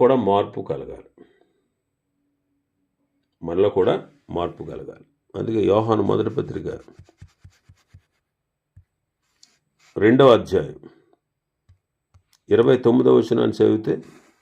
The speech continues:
ఆయన నీతిమంతుడని మీరు ఎరిగి ఉన్న ఎడల నీతిని జరిగించు ప్రతివాడును ఆయన మూలముగా పుట్టి ఉన్నాడని ఎరుగుదు. మరి ఆయన మూలంగా పుట్టిన మనం నీతినే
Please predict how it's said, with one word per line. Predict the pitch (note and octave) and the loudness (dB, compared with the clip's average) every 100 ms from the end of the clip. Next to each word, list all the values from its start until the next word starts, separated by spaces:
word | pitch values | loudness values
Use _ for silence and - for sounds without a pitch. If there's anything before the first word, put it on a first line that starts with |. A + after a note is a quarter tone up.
| - | 0
ఆయన | G#2 C3+ B2+ | 2 4 4
నీతిమంతుడని | C#3 E3 F3+ E3+ D#3+ D#3 D3+ | 4 2 2 2 4 2 2
మీరు | C#3 B2+ | 2 4
ఎరిగి | B2+ C#3+ C3+ | 4 2 -2
ఉన్న | G#2+ | -2
ఎడల | E2 D#2 D2+ - _ _ _ _ _ _ _ _ - | -6 -12 -14 -18 _ _ _ _ _ _ _ _ -14
నీతిని | E2 A#2 D#3+ F3 E3+ | -2 0 2 2 6
జరిగించు | D3+ D#3 D#3+ D3+ - | 6 6 2 -2 0
ప్రతివాడును | A#2 A2+ C#3+ D3 D3 D#3 D3 | 0 0 0 4 4 2 0
ఆయన | C3 B2+ | 0 0
మూలముగా | B2 C3+ C3 C3 A#2+ | 0 0 0 -2 -4
పుట్టి | C#3+ A#2+ D3+ D3 | -8 -6 -4 -2
ఉన్నాడని | C#3+ C3 C3 C3 B2+ - _ _ - F2 | -2 -2 -2 -2 -4 -8 _ _ -14 -12
ఎరుగుదు. | E2+ D#2 - - _ _ _ _ _ - | -12 -16 -20 -20 _ _ _ _ _ -8
మరి | G#2+ A2 | -6 -4
ఆయన | G#2+ G#2+ A2+ | -4 -4 -2
మూలంగా | D#3 F3 D#3 D3+ | -2 -2 -4 -6
పుట్టిన | C3+ C#3+ B2+ | -10 -8 -4
మనం | A2+ B2+ F#2 - _ _ _ _ _ _ _ _ _ _ _ _ _ _ _ _ F2+ G2 | -4 -6 -8 -12 _ _ _ _ _ _ _ _ _ _ _ _ _ _ _ _ -12 -4
నీతినే | B2 E3 - F#3 | -2 -2 0 4